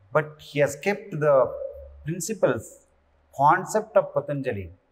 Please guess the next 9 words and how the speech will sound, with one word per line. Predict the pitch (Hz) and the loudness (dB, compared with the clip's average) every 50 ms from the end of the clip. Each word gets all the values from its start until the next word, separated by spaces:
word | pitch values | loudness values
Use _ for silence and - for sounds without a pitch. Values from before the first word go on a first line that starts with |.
| _ _ _ _ _ _ _ _ _ _ _ _ _ _ _ _ 113 | _ _ _ _ _ _ _ _ _ _ _ _ _ _ _ _ -4
Yoga | 123 135 147 143 147 143 131 | -2 -2 2 4 4 4 4
Patanjali | - 131 - - - 117 113 104 98 101 101 - | 4 0 -2 -4 -6 -10 -8 -6 -6 -8 -8 -8
intact. | - 127 127 127 - 139 123 123 110 101 - - - - - _ _ _ _ _ _ _ _ _ _ _ _ _ _ _ _ _ _ _ _ | -12 -12 -10 -4 0 2 2 4 2 0 -2 -6 -18 -20 -20 _ _ _ _ _ _ _ _ _ _ _ _ _ _ _ _ _ _ _ _
He | - 131 127 | -6 -4 -4
evolved, | 120 110 107 117 117 120 117 110 101 - - - _ - _ _ _ - | -2 -2 0 0 2 2 2 0 -2 -4 -10 -16 _ -20 _ _ _ -10
presented. | 107 98 104 113 113 104 - 98 90 80 - - _ _ _ _ _ _ _ _ _ _ _ _ _ _ _ _ _ _ _ _ _ _ _ _ _ _ _ _ _ _ _ _ _ _ _ _ _ _ | -10 -8 -8 -8 -8 -6 -6 -6 -6 -6 -10 -20 _ _ _ _ _ _ _ _ _ _ _ _ _ _ _ _ _ _ _ _ _ _ _ _ _ _ _ _ _ _ _ _ _ _ _ _ _ _
So | - - 117 | -6 -4 -4
his | 107 98 113 135 139 143 135 - | -2 -2 -2 -2 -2 -2 -4 -8
four | - - - 156 160 170 180 190 180 - - | -12 -8 -4 -2 -2 0 0 -2 -2 -4 -6